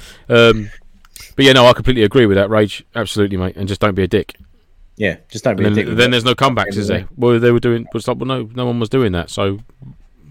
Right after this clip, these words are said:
Speaker 1: where are you getting this
Speaker 2: Yeah.
Speaker 1: from? Everyone was just being, they were, they were just wearing a costume, no different than going, "Halloween do dressed as this.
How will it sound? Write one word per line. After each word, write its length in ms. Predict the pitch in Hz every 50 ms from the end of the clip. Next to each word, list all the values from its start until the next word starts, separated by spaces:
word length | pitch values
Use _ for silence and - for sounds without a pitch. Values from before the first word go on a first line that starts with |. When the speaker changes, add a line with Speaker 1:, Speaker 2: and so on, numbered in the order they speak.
| -
Speaker 1:
where 140 | - 113 107
are 40 | 107
you 100 | 104 101
getting 180 | 107 104 -
this 80 | 90 80
Speaker 2:
Yeah. 40 | -
Speaker 1:
from? 140 | 87 85 90
Everyone 240 | 95 104 101 95
was 100 | 95 95
just 160 | - 98 - -
being, 420 | 101 98 98 98 98 92 98 - _ _ _ _ - -
they 100 | - 98
were, 80 | 95 95
they 80 | 92 95
were 80 | 95
just 140 | 98 92 87
wearing 280 | 98 98 101 101 101 95
a 40 |
costume, 380 | 90 - 107 92 - - 87 87
no 120 | 95 101
different 200 | 95 92 87 98
than 60 | 98 98
going, 160 | 101 104 101
"Halloween 380 | 92 107 110 104 101 101 95 92
do 220 | 87 98 90 90
dressed 260 | 87 101 92 - -
as 220 | 98 95 92 87 82
this. 360 | - 101 90 - - - -